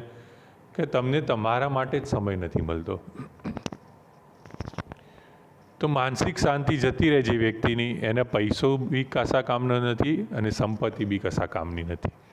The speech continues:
બીજી વસ્તુ, સમય.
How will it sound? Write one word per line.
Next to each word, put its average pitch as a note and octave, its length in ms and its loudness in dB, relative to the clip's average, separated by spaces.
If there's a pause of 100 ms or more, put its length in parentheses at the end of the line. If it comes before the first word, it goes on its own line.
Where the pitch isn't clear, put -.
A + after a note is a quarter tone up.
(1900)
બીજી E3+ 300 4
વસ્તુ, F3+ 360 4
સમય. B2 520 2